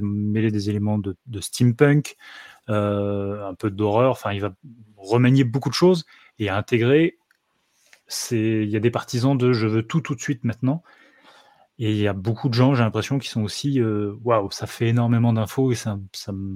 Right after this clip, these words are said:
ça va être un repoussoir plutôt qu'autre chose ». Là, le parti pris sur cette édition, en, en cinquième édition, c'est de, de dire, « Ok, on va vous donner les bases pour comprendre l'univers et rentrer dedans, et rentrer même bien dedans.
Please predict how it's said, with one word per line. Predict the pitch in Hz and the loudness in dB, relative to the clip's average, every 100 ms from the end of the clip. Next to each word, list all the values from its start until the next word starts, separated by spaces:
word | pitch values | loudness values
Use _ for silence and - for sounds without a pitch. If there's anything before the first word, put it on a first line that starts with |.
| 95 95 | -10 -10
ça | - | -8
va | 101 | -8
être | 104 113 | -6 -4
un | |
repoussoir | 104 104 - 127 - | -4 -4 -8 -8 -8
plutôt | 113 113 | -10 -10
qu'autre | - - | -10 -4
chose ». | 127 131 _ _ _ _ - | -4 -4 _ _ _ _ 2
Là, | 117 131 | 4 6
le | 127 113 110 | 4 2 0
parti | - 104 - | -2 -8 -10
pris | - 135 | -8 -8
sur | - 117 | -6 -6
cette | - - | -6 -8
édition, | 101 101 - 120 120 120 107 | -8 -8 0 2 4 4 2
en, | 98 98 98 123 107 | -2 -6 -8 -10 -10
en | |
cinquième | - 113 107 127 113 | -6 -6 -2 0 0
édition, | 104 - 135 - _ _ _ _ _ _ - - _ | -2 -4 -6 -8 _ _ _ _ _ _ -18 -18 _
c'est | - - 117 | -8 0 0
de, | 104 110 101 - _ _ _ _ _ | 2 2 0 -4 _ _ _ _ _
de | 117 | -2
dire, « | 110 123 160 | 0 0 0
Ok, | 131 131 110 | 0 2 0
on | |
va | 101 | 2
vous | 104 | 0
donner | 113 120 123 | 2 4 4
les | 110 | 2
bases | 98 113 117 - | 4 4 4 0
pour | - 104 | -6 -8
comprendre | - 104 127 117 | -4 -4 0 0
l'univers | 110 107 110 117 117 | 2 2 2 2 0
et | 101 95 | -2 -4
rentrer | 92 107 - | -2 -2 -4
dedans, | 104 104 117 151 | -4 0 0 0
et | 110 | -4
rentrer | 90 98 - 101 - _ _ _ _ - 107 | -6 -6 -8 -10 -12 _ _ _ _ -12 -6
même | 107 101 98 | -4 -2 -4
bien | 92 101 143 135 | -6 0 2 4
dedans. | 110 104 | 2 0